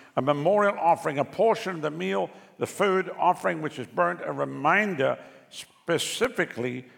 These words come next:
a remembrance offering. So there's many times that we bring an offering to the Lord just to remember what he's done. Are you with me? So, Lord, I'm bringing to you an offering today, remembering what you did this last week.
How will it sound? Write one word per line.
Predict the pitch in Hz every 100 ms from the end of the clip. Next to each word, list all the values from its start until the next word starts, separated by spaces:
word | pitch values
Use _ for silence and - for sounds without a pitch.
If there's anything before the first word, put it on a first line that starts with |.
| - -
a | 117
remembrance | 127 127 151 156 151 151 -
offering. | 151 151 - 110 - - _ _
So | - 151
there's | 143 143 147
many | 143 196
times | - 160 147
that | 135 127
we | 185
bring | 160 131 175 185 165 143
an | 131
offering | 170 160 135
to |
the | 151
Lord | 160 107
just | 180 -
to | 160
remember | 143 135 143 190 156 147
what | 139 131
he's | 131 104
done. | 120 117 - _ _ _ _ _ _ _ _ _ _
Are | -
you | 175
with | 233 -
me? | 113 - - _ _ _ _ _ -
So, | - 180 - -
Lord, | 156 226 196
I'm | 160 156
bringing | 226 226
to | 151
you | 180 160
an | 175
offering | 208 214 202 143
today, | 143 131 127 131 - -
remembering | 143 156 202 180 165
what | 165
you | 160
did | 139 156
this | 131 117
last | 135 123 -
week. | 113